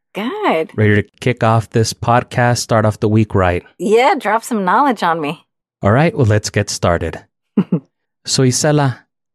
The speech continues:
Speaker 2: have you ever listened to the radio before?
Speaker 1: Mostly every day, yes.
Speaker 2: What do you normally listen to?
Speaker 1: Just,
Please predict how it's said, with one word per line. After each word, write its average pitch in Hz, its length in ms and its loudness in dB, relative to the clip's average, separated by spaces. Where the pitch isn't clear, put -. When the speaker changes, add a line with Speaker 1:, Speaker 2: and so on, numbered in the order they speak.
Speaker 2:
have 135 140 2
you 143 100 4
ever 151 120 2
listened 135 320 2
to 127 80 -2
the 104 100 0
radio 95 360 4
before? 80 520 -2
Speaker 1:
Mostly 208 500 -2
every 147 200 -6
day, - 260 -14
yes. - 380 -20
Speaker 2:
What 131 120 2
do 139 60 4
you 135 60 4
normally 107 360 4
listen 95 340 2
to? 80 280 -4
Speaker 1:
Just, 208 720 -2